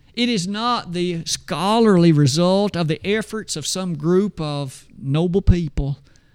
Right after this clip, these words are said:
God designed it, and He gave, He has given to us that which is needful and that which is important for the well-being of that family, whether it be the man, whether it be the woman,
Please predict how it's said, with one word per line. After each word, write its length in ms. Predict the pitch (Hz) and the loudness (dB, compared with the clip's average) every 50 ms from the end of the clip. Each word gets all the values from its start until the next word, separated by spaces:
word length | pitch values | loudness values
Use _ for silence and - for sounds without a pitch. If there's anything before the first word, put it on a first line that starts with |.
| _ _ _ _ _ _ _ - - | _ _ _ _ _ _ _ -10 -6
God 300 | 117 127 123 127 147 135 | -4 -2 0 0 0 2
designed 540 | 139 135 135 143 139 139 139 127 117 110 117 | 2 2 2 2 0 0 0 0 0 -2 -2
it, 120 | 127 127 | -2 -2
and 140 | 123 113 110 | -4 -6 -6
He 220 | - - 175 196 | -4 -6 -6 -4
gave, 500 | 170 175 196 202 220 214 202 175 147 - - | -2 -2 -2 -2 -2 -4 -4 -4 -6 -6 -6
He 120 | 160 165 | -4 -2
has 80 | 165 143 | -2 -2
given 320 | 135 160 185 190 175 165 | 0 -2 -2 -2 -2 -4
to 260 | 143 - 202 214 180 147 | -4 -4 -4 -4 -4 -6
us 460 | 127 123 120 120 135 147 - - - _ _ _ _ _ _ - | -8 -8 -10 -12 -10 -10 -8 -10 -10 _ _ _ _ _ _ -10
that 460 | 131 123 165 180 190 208 220 196 - _ | -8 -4 -4 -2 -2 -2 -4 -6 -6 _
which 200 | - 175 151 - | -8 -8 -6 -6
is 140 | 139 120 131 | -6 -6 -4
needful 640 | 147 156 170 196 214 220 226 - - 254 294 302 254 - _ _ - - _ _ - - - 370 | -2 0 0 2 0 0 -2 -6 -10 -10 -10 -12 -14 -16 _ _ -20 -20 _ _ -18 -14 -10 -6
and 160 | 370 185 180 | -2 0 2
that 160 | 180 214 202 180 | 4 4 4 2
which 140 | 196 185 | 2 0
is 120 | 202 196 202 | 0 0 -2
important 520 | 214 190 - - 185 185 170 - 110 123 | -4 -6 -4 -2 -2 -2 -2 -2 -4 -6
for 100 | - 147 | -6 -4
the 80 | 135 139 | -4 -2
well-being 540 | 139 156 165 160 151 143 160 156 147 135 127 | -2 -2 -2 -2 -2 -2 -2 -2 -2 -2 -4
of 60 | 120 | -6
that 180 | 120 120 - - | -8 -10 -10 -10
family, 580 | - 120 110 101 110 107 95 92 101 95 104 - _ _ _ _ _ _ - - - - - _ _ _ _ _ _ _ _ | -10 -8 -8 -8 -10 -12 -12 -14 -14 -14 -14 -16 _ _ _ _ _ _ -16 -16 -16 -16 -20 _ _ _ _ _ _ _ _
whether 240 | - 170 180 165 165 | -4 -4 -2 -2 -2
it 100 | 160 - | -2 0
be 120 | 139 147 143 | 0 0 0
the 80 | 127 | 0
man, 520 | 120 127 135 151 170 190 214 214 233 208 151 | -2 -4 -4 -4 -6 -6 -8 -8 -6 -4 -4
whether 180 | 175 185 180 | -4 -4 -4
it 60 | 175 | -4
be 80 | 165 180 | -4 -4
the 80 | 180 180 | -4 -4
woman, 640 | 147 147 143 135 123 113 104 92 87 87 87 - | -4 -4 -2 -2 -4 -4 -6 -6 -6 -6 -8 -8